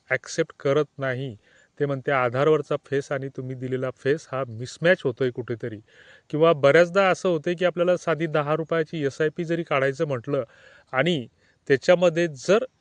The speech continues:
एखाद्या महिलेचं आधार कार्ड हे सिंगल नावाने असेल, म्हणजे, अ, अ, राणी राजाराम पाटील जे काय असेल ते, आणि आधार कार्डवर मिस्टर, मिसेस असं कुठलंच लिहिलेलं नसते. मात्र डेटा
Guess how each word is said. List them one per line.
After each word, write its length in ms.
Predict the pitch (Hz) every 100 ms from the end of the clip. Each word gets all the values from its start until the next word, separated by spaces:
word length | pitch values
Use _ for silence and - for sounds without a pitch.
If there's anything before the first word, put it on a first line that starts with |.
| _
एखाद्या 600 | 185 143 151 147 165 175 - _ -
महिलेचं 600 | 135 139 151 160 170 175 -
आधार 340 | 131 127 151
कार्ड 300 | - 156 160
हे 380 | 156 139 156 165 311 -
सिंगल 400 | - 156 165 180
नावाने 340 | 165 147 147
असेल, 300 | 143 131 147
म्हणजे, 400 | 143 139 139 143 147 - - - _
अ, 60 | 143 131 131 131 _ _ _ _ _ _ _ _ _ _ _ -
अ, 100 | 127 131 131 135 135 135
राणी 360 | 135 131 143 139
राजाराम 600 | 131 123 131 135 139 151 _ _ -
पाटील 320 | 131 - 139
जे 140 | 127 127
काय 200 | 135 131
असेल 220 | - 127
ते, 220 | 127 135 - - - - -
आणि 440 | 143 135 151 156
आधार 360 | 165 143 131 160
कार्डवर 320 | 165 160 160
मिस्टर, 600 | 151 143 - - 151 151
मिसेस 480 | 151 139 - 147 143
असं 200 | 139 156
कुठलंच 320 | 160 151 165 160
लिहिलेलं 320 | 151 147 143
नसते. 240 | 143 -
मात्र 260 | 180 170 190
डेटा 440 | 185 147 131 202